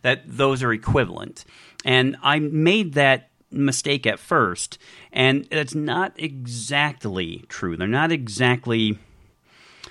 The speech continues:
there are some consequences of this document that changed things a little bit. And one of the things that, um, we have to realize is that inconclusive now would only mean middle of the road. It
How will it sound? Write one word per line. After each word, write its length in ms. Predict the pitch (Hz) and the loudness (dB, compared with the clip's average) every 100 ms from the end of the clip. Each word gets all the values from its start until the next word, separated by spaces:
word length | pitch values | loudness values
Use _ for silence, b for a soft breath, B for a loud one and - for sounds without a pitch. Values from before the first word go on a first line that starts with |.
| - | -6
there 220 | 120 143 | 2 4
are 120 | 180 | 4
some 180 | 185 165 | 2 -8
consequences 760 | - 143 123 107 104 95 98 | -4 -6 -6 -8 -6 -6 -6
of 140 | 95 85 | -6 -4
this 160 | 98 | -6
document 480 | - 107 101 95 87 | -2 -2 0 -6 -6
that 160 | 95 90 | -6 -8
changed 580 | - 123 123 117 - - | -2 2 2 0 -8 -6
things 440 | 120 104 98 90 | -2 0 0 -4
a 80 | 107 | -8
little 300 | 95 101 90 | -4 -4 -4
bit. 320 | - - - - B B | -6 -10 -12 -20 B B
And 560 | 113 113 110 107 98 - _ _ _ _ - 117 | 0 2 4 2 0 -12 _ _ _ _ -20 -16
one 240 | 117 165 196 | 2 4 4
of 80 | 170 | 2
the 80 | |
things 520 | 131 139 131 127 113 - | 0 4 6 6 4 -2
that, 520 | - 120 113 110 - | -2 2 4 2 0
um, 360 | 107 95 95 92 B B - | 2 2 0 -4 B B 0
we 100 | 127 | 2
have 80 | 117 | 2
to 80 | |
realize 480 | 110 135 131 101 95 | 0 2 4 2 2
is 100 | 95 | -4
that 140 | 101 - | -6 0
inconclusive 880 | 147 151 123 113 170 170 - 92 | 2 2 -2 -4 -2 -2 -2 -4
now 400 | 104 98 95 92 - B - | -2 0 2 0 -6 B -4
would 200 | 113 - - | -4 -4 4
only 480 | 175 220 180 120 | 4 6 4 4
mean 480 | 101 95 90 82 82 - | 2 0 -2 -4 -8 -10
middle 480 | 107 107 127 120 110 | -2 2 2 2 2
of 100 | 101 | 0
the 80 | 92 | -2
road. 440 | 92 101 87 92 | -2 -2 -2 -4
It 120 | 104 | -4